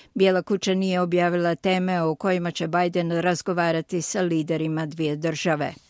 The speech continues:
U ponedjeljak uveče, nešto prije ponoći, u neposrednoj blizini mosta na Ibru, koji dijeli sjeverni i južni dio Mitrovice,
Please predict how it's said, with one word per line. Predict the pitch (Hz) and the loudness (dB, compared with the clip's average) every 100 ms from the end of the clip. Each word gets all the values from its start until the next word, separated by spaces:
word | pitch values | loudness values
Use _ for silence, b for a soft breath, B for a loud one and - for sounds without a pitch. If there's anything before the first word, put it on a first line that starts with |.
| _ - | _ 0
U | 190 | 2
ponedjeljak | 202 185 185 190 185 175 | 4 4 4 4 4 2
uveče, | 208 190 185 196 | 2 2 0 -2
nešto | 185 185 - 185 | -2 -4 -4 -2
prije | 214 190 | 2 2
ponoći, | - 208 202 196 - 170 | 2 0 0 -2 -4 -4
u | 156 | -2
neposrednoj | 170 180 190 175 202 175 185 | -2 -2 -4 -4 -6 -4 -4
blizini | 175 180 196 190 | -2 0 0 -2
mosta | 185 185 175 - 196 | -2 -2 -4 -4 -2
na | 185 | 0
Ibru, | 185 185 180 185 185 | 4 4 4 0 -2
koji | - 180 160 | 0 -2 0
dijeli | 170 170 165 | 0 0 -2
sjeverni | - 190 185 190 196 175 | 0 0 0 -2 -2 -2
i | 147 147 | -2 0
južni | 185 185 202 190 | 2 0 -2 -4
dio | 165 175 143 | -2 0 0
Mitrovice, | 180 196 214 196 196 - 208 | -2 -4 -2 -2 -2 0 0